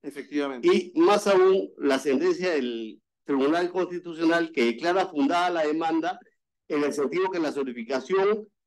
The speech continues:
Speaker 2: el planeamiento urbano y la determinación de la altura máxima de las edificaciones son competencias municipales exclusivas, razón por la cual una vez que en ejercicio de, de, de las mismas quede determinada técnica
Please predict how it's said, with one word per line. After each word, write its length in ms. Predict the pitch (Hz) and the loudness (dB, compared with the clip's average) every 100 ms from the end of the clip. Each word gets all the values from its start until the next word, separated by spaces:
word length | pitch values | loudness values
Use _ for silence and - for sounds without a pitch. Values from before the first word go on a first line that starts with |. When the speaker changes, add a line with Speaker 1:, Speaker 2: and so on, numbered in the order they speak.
| _ | _
Speaker 2:
el 120 | 139 131 | -4 -2
planeamiento 520 | 131 127 147 170 170 | 0 0 0 -2 -4
urbano 500 | 165 180 165 123 117 | -2 -2 0 -2 -4
y 100 | 143 | -6
la 120 | 131 | -4
determinación 1000 | 127 123 120 127 120 123 120 - 185 170 | -2 -4 -4 -4 -2 -2 -2 -2 0 0
de 120 | 131 | 0
la 100 | 120 | -2
altura 400 | 117 117 180 165 | -4 -2 -2 0
máxima 540 | 147 175 180 185 156 131 | 0 -2 -4 -4 -2 -2
de 60 | |
las 160 | 113 107 | -4 -6
edificaciones 840 | 113 107 107 117 175 180 208 220 - _ _ _ | -6 -6 -8 -10 -2 0 2 0 -8 _ _ _
son 360 | - - 180 190 | -10 -2 -2 -2
competencias 1120 | 180 170 147 - _ 135 131 175 190 185 180 | -4 -2 -4 -10 _ -4 -2 0 0 0 -2
municipales 720 | 156 135 120 131 135 180 180 156 | 0 0 0 -4 -2 -2 -2 -6
exclusivas, 800 | 143 - 131 - 185 185 196 - _ _ _ - | -10 -6 -6 -2 0 0 -2 -10 _ _ _ -10
razón 360 | 127 139 180 180 | -4 -4 -2 -4
por 160 | 185 | -2
la 180 | 165 139 | -2 -2
cual 260 | 170 190 - | 0 -2 0
una 240 | 175 180 | 0 0
vez 160 | 185 190 | 0 -2
que 160 | - 160 | -2 -2
en 60 | |
ejercicio 500 | 113 117 117 180 185 | -2 -6 -10 -6 0
de, 220 | 165 123 - | 0 0 -6
de, 200 | 127 127 - - | -4 -4 -4 -4
de 160 | 139 | 0
las 160 | 131 135 | 0 2
mismas 360 | 185 175 170 - | 0 2 -2 -4
quede 220 | 180 190 | -2 -2
determinada 680 | 170 139 135 160 175 165 - | -2 -2 0 0 -2 -4 -4
técnica 640 | 185 185 170 143 123 - | -2 -2 -2 -4 -6 -8